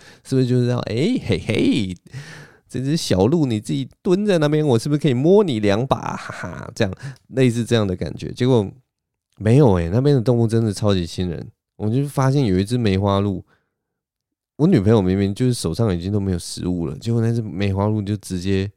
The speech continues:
你知道吗？凑到她的那个，呃，肚子前面，然后就开始用她的那个头去摸她肚子。然后我女朋友也是一个很爱动物的人，她就开始摸她头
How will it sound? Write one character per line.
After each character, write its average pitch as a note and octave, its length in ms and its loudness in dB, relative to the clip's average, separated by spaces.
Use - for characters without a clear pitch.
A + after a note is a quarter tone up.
你 - 100 -12
知 F2+ 80 -2
道 G2+ 80 2
吗？ F#2+ 160 0
凑 A#2+ 320 2
到 G#2 200 2
她 F#2+ 160 0
的 F#2+ 100 -2
那 F2 200 -6
个， F#2 200 -8
呃， - 420 -10
肚 C#3+ 180 2
子 F#2+ 140 -2
前 F2 220 -4
面， F#2 220 -2
然 G#2 120 0
后 A2+ 40 4
就 C3 80 2
开 C3 200 2
始 G#2 60 4
用 A2+ 180 2
她 G#2 160 0
的 G2 80 -2
那 G2 100 -4
个 G2+ 100 -4
头 E2+ 280 -6
去 F#2+ 100 -8
摸 F#2 260 -4
她 F2+ 300 -6
肚 F2 160 -10
子。 - 200 -20
然 - 80 -2
后 E3 60 4
我 C#3+ 60 6
女 G2+ 120 2
朋 G2 140 2
友 G#2+ 100 4
也 F2 140 0
是 A#2+ 100 -4
一 F#2+ 120 -2
个 F#2 100 0
很 F2+ 100 -2
爱 G#2 160 0
动 A2 160 0
物 G2+ 80 2
的 F#2 60 2
人， F2 100 -2
她 G2 140 -4
就 A2+ 80 -2
开 A2+ 120 -2
始 G2+ 80 0
摸 G2 240 -2
她 G#2 160 -2
头 G2+ 180 -8